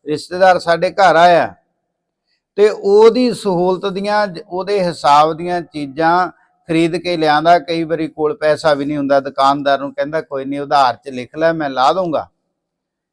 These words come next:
ਪਰ ਮੇਰਾ ਰਿਸ਼ਤੇਦਾਰ ਜਿਹੜਾ ਹੈਗਾ, ਉਹ ਖੁਸ਼ ਹੋ ਕੇ ਜਾਵੇ। ਇੰਨਾ ਫਰਕ ਹੈ। ਜਦੋਂ ਕਿ ਉਹਨੂੰ ਕੋਈ ਲਾਲਸਾ ਨਹੀਂ ਹੁੰਦੀ, ਉਹਨੂੰ ਕੋਈ ਲੋਭ ਲਾਲਚ ਨਹੀਂ ਹੁੰਦਾ, ਤੇ ਲੇਕਿਨ ਉਹ ਇੰਨੀ ਸੇਵਾ ਕਰਦਾ ਹੈ।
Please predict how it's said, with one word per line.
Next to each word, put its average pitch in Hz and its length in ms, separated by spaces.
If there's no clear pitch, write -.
ਪਰ 156 200
ਮੇਰਾ 165 320
ਰਿਸ਼ਤੇਦਾਰ 151 640
ਜਿਹੜਾ 143 280
ਹੈਗਾ, 127 280
ਉਹ 170 120
ਖੁਸ਼ 165 300
ਹੋ 135 100
ਕੇ 117 160
ਜਾਵੇ। 101 280
ਇੰਨਾ 190 260
ਫਰਕ 135 340
ਹੈ। - 220
ਜਦੋਂ 147 300
ਕਿ 175 120
ਉਹਨੂੰ 202 240
ਕੋਈ 202 160
ਲਾਲਸਾ 147 520
ਨਹੀਂ 190 140
ਹੁੰਦੀ, 110 320
ਉਹਨੂੰ 196 280
ਕੋਈ 208 140
ਲੋਭ 190 300
ਲਾਲਚ 170 400
ਨਹੀਂ 190 160
ਹੁੰਦਾ, 123 400
ਤੇ 196 80
ਲੇਕਿਨ 180 380
ਉਹ 214 180
ਇੰਨੀ 208 220
ਸੇਵਾ 202 340
ਕਰਦਾ 107 320
ਹੈ। - 100